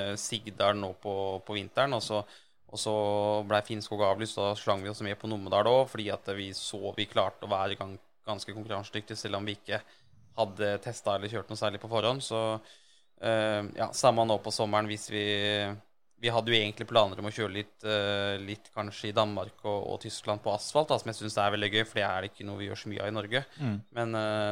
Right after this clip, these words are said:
Speaker 1: nå er jo de planene gjort om litt, så, men vi bare legger det opp etter hva vi,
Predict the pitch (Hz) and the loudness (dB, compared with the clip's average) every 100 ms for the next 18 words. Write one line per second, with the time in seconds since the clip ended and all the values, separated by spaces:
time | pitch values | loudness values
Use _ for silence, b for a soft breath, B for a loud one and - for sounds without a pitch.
0 | 104 107 104 101 - - - 101 101 - | 0 2 2 2 -4 -6 -2 -2 -4 -6
1 | 110 110 - 107 104 107 110 107 117 127 | -4 -2 -2 0 -2 -2 -4 -4 -4 8
2 | 120 120 101 104 92 107 - 104 92 92 | 8 8 4 0 -2 -4 -4 -2 0 -2
3 | 101 | -4